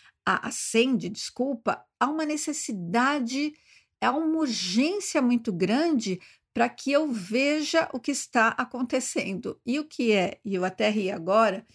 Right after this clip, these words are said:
interessante, é que parece que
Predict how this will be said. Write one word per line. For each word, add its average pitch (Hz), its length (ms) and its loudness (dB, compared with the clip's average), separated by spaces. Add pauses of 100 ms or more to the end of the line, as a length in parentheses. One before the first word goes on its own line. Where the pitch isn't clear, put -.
(200)
interessante, 220 1040 0 (100)
é 208 60 0
que 220 140 -2
parece 220 800 2
que 254 400 -2